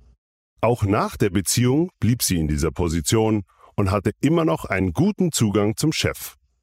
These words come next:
Gut für die beiden, schlecht für alle anderen. Denn auch sie war für den Job nicht annähernd gut genug qualifiziert.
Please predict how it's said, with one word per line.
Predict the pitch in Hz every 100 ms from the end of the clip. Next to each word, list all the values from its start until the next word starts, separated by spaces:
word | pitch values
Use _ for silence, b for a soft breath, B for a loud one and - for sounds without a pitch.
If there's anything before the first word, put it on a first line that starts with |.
| _ _ -
Gut | 226 214
für | 139
die | 98
beiden, | 85 110 113 117 110 - _ _
schlecht | - - 117 165 202 - -
für | 95 -
alle | 127 170 175 -
anderen. | 85 76 64 60 60 - _ _ _ _ _ _ _ _ -
Denn | 92
auch | 98 -
sie | - 123 127 190 b b _
war | 104 104
für | 110
den | 104
Job | 98 120 -
nicht | 104 - -
annähernd | 120 180 226 196 147 151 147
gut | - 120 -
genug | 135 110 95
qualifiziert. | - 78 80 - 156 - 80 - -